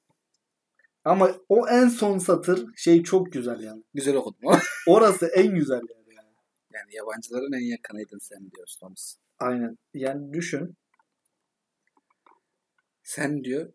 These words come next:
Speaker 2: bütün yabancıları <laughs>
Speaker 1: Bütün yabancıları düşün.
Speaker 2: Yaptığım seksleri düşün.
Speaker 1: Aynen. İşte onların en yakını sensin diyor yani. Senin,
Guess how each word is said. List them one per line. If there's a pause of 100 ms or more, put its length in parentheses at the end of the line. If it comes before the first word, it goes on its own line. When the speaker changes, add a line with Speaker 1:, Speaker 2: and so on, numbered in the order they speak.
(100)
Speaker 2:
bütün
yabancıları
<laughs>
Speaker 1:
Bütün
yabancıları
düşün. (420)
Speaker 2:
Yaptığım
seksleri
düşün.
Speaker 1:
Aynen. (220)
İşte
onların
en
yakını
sensin
diyor
yani.
Senin,